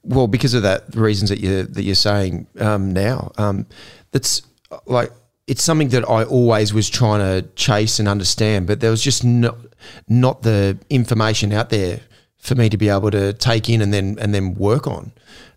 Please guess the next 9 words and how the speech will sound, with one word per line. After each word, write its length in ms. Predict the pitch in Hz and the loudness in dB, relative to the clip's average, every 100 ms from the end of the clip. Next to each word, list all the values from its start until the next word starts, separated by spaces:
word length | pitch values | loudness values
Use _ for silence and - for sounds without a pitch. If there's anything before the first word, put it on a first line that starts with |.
| - | -4
Um, 440 | 101 101 101 101 - | -2 -2 -4 -8 -10
that 140 | 120 110 | -4 0
was, 340 | 107 95 - - - - _ _ - - | 0 0 -2 -6 -20 -20 _ _ -14 -2
cricketers 440 | 165 165 151 123 | 0 2 0 0
are 40 | 135 | 0
always, 800 | 139 127 117 110 107 - - - _ _ _ _ _ _ | 2 2 2 2 2 2 0 -4 _ _ _ _ _ _
um, 220 | 101 95 92 | -4 -4 -4
t-, 100 | - - _ 98 | -10 -20 _ -6
like, 200 | 95 | -4